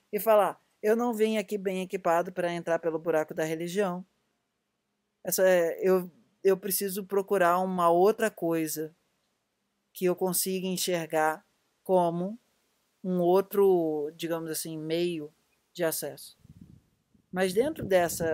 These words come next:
entendimento que a gente tá falando de Jesus e tal, existe esse caminho de fé pra todo mundo. Só que a gente precisa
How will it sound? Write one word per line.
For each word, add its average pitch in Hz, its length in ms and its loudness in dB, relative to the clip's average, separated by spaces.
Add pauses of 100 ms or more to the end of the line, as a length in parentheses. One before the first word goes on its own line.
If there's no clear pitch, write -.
(320)
entendimento 151 520 -14
que 151 80 -12
a - 20 -8
gente 143 140 -14
tá 151 100 -6
falando 147 360 -8
de 175 100 -20
Jesus 151 380 -8
e 151 60 -18
tal, 202 220 -4 (360)
existe 202 760 0
esse 196 220 0
caminho 196 400 -2
de 175 140 -8
fé 180 200 -2
pra 180 160 -6
todo 190 300 -4
mundo. 147 300 -12 (1080)
Só 180 160 -10
que 175 80 -8
a 180 40 -6
gente 185 260 -8
precisa 175 680 -8